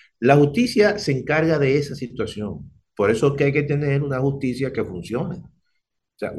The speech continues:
eh, claramente hay situaciones dolosas. Bueno, eso se dirime en la justicia, que la justicia haga su papel, porque para eso es.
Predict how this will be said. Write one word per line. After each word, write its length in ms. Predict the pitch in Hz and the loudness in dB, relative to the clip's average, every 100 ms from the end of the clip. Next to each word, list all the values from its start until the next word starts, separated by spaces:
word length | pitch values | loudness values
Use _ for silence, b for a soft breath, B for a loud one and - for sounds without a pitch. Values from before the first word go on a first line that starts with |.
| - - | -12 -10
eh, 400 | 101 90 - - | -8 -8 -12 -8
claramente 600 | - 127 120 139 143 139 | 2 4 4 2 2 2
hay 180 | 147 226 | 4 2
situaciones 680 | 254 226 196 - 196 190 185 - | 2 0 0 0 -2 -2 -6 -4
dolosas. 680 | 151 165 202 202 - 92 - _ _ _ | 2 4 6 4 0 -8 -12 _ _ _
Bueno, 380 | - 101 92 85 | -4 -4 -4 -4
eso 220 | - 117 143 | -4 -4 -2
se 160 | 143 | 2
dirime 320 | 139 135 147 | 2 2 -2
en 80 | 135 | -2
la 80 | 110 | -2
justicia, 440 | 107 78 95 95 95 | -4 -6 -8 -8 -4
que 80 | 113 | -2
la 80 | |
justicia 420 | 120 113 165 165 131 | 0 -2 -4 -2 -2
haga 160 | 139 | -2
su 240 | 139 143 139 | -4 -6 -2
papel, 680 | 95 85 104 113 104 82 - _ _ _ _ _ _ _ | -4 -4 -4 -2 -4 -8 -16 _ _ _ _ _ _ _
porque 380 | 104 98 104 104 | -4 -2 -2 -2
para 420 | - 104 95 95 | -2 -4 -4 2
eso 380 | 131 160 143 135 | 2 2 2 2
es. 480 | 175 165 - - | 2 0 -4 -14